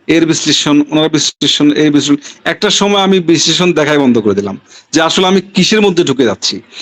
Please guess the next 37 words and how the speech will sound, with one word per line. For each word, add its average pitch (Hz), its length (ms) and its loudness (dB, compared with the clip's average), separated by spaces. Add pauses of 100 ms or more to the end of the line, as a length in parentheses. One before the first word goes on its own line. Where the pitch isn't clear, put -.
(160)
একটা 185 280 -2 (240)
সুড়ঙ্গের 202 580 2
মধ্যে 185 300 0
আমি 196 120 2
ঢুকে 180 200 2
যাচ্ছি, 170 280 0
যে, 170 80 2
যে 151 220 0
সুড়ঙ্গ 170 340 0
থেকে 156 200 -4
আমি 160 100 0
আর 160 80 0
বেরোতে 135 300 0
পারছি 110 240 -4
না। 101 140 -12 (320)
আমাকে 180 340 0
ওই 190 100 4
সুড়ঙ্গে 196 360 2
পরিচালিত 180 580 0
করছে 175 380 0
এআই 160 520 2 (320)
কিংবা 185 320 2
প্রযুক্তি 165 560 0
কিংবা 170 260 2
YouTube 151 460 2 (140)
কিংবা 165 260 2
অ্যালগরিদম 160 580 2
আমাকে 170 280 -2
পরিচালিত 143 380 0
করছে, 139 280 -2
"তুমি 151 220 2
এদিকে 131 240 2
যাও।" 110 240 -2 (360)
আমি 175 180 2
আর 190 40 0
স্বতন্ত্র 196 480 0 (100)
পথ 190 400 -2